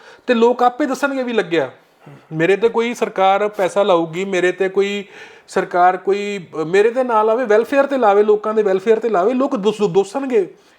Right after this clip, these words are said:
ਦੱਸਣਗੇ ਲੋਕ, ਮੈਂ ਵੀ ਦੱਸੂਗਾ ਵੀ ਹਾਂ ਵੈਲਫੇਅਰ 'ਤੇ ਲੱਗਿਆ। ਪਰ ਇਹ ਤਾਂ ਸਿਸਟਮ ਨੂੰ ਨਾ ਕਲੈਪਸ ਕਰੀ ਜਾਂਦੇ ਨੇ। ਹੁਣ ਤੁਸੀਂ ਹੈਲਥ ਡਿਪਾਰਟਮੈਂਟ ਦੀ ਗੱਲ ਲੈ ਲਓ। ਹੈਲਥ ਡਿਪਾਰਟਮੈਂਟ ਆਪਣਾ ਬੜਾ ਬੁਰਾ ਸੀ, ਮੈਂ ਨਹੀਂ ਕਹਿੰਦਾ ਚੰਗਾ ਸੀਗਾ, ਪਰ ਉੱਥੇ ਕੀ ਸੀਗਾ, ਆਪਣੇ ਕੋਲੇ ਕੋਈ ਸੱਤ ਅੱਠ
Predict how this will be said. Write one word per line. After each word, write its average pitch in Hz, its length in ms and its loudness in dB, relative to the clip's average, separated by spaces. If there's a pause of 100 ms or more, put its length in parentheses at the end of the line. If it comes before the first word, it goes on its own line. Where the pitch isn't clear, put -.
(180)
ਦੱਸਣਗੇ 254 380 -2
ਲੋਕ, 220 180 0
ਮੈਂ 214 160 -2
ਵੀ 285 80 -4
ਦੱਸੂਗਾ 226 340 -4
ਵੀ 208 200 -4
ਹਾਂ 196 100 -2
ਵੈਲਫੇਅਰ 196 340 0
'ਤੇ 220 120 -4
ਲੱਗਿਆ। 147 340 -6 (540)
ਪਰ 233 100 2
ਇਹ 254 60 2
ਤਾਂ 302 120 -2
ਸਿਸਟਮ 247 420 -2
ਨੂੰ 247 120 -4
ਨਾ 311 80 -4
ਕਲੈਪਸ 220 480 0
ਕਰੀ 180 180 -2
ਜਾਂਦੇ 131 260 -6
ਨੇ। 127 100 -14
ਹੁਣ - 400 -12
ਤੁਸੀਂ 233 480 -2 (400)
ਹੈਲਥ 208 220 -2
ਡਿਪਾਰਟਮੈਂਟ 214 520 -4
ਦੀ 196 160 -8
ਗੱਲ 170 160 -2
ਲੈ 135 100 -4
ਲਓ। 131 140 -8 (600)
ਹੈਲਥ 208 220 0
ਡਿਪਾਰਟਮੈਂਟ 233 480 -2
ਆਪਣਾ 233 220 -4
ਬੜਾ 160 240 0
ਬੁਰਾ 156 240 -4
ਸੀ, 170 120 -10
ਮੈਂ 165 160 -6
ਨਹੀਂ 165 100 -8
ਕਹਿੰਦਾ 156 180 -2
ਚੰਗਾ 135 300 -6
ਸੀਗਾ, 143 220 -8
ਪਰ 180 120 0
ਉੱਥੇ 190 260 0
ਕੀ 220 220 -8
ਸੀਗਾ, 208 220 0
ਆਪਣੇ 196 260 -4
ਕੋਲੇ 202 320 0 (400)
ਕੋਈ 202 120 0
ਸੱਤ 185 400 -2
ਅੱਠ 180 180 -4